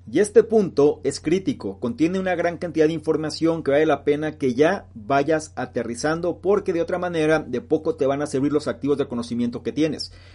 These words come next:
Lo primero que hace mención es este concepto del efecto catedral. En pocas palabras,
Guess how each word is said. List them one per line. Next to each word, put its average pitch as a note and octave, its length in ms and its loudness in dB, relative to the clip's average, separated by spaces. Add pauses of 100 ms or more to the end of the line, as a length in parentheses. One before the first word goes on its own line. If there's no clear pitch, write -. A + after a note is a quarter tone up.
(180)
Lo D3+ 160 6
primero G3+ 400 4
que A#3 80 0
hace A3 140 0
mención F3+ 500 -2
es D#3 140 -2
este E3+ 200 -6
concepto D3+ 440 0
del C#3+ 100 4
efecto B2+ 400 -4
catedral. A#2+ 520 -2 (260)
En G2+ 80 -12
pocas C#3+ 320 -2
palabras, E3+ 520 4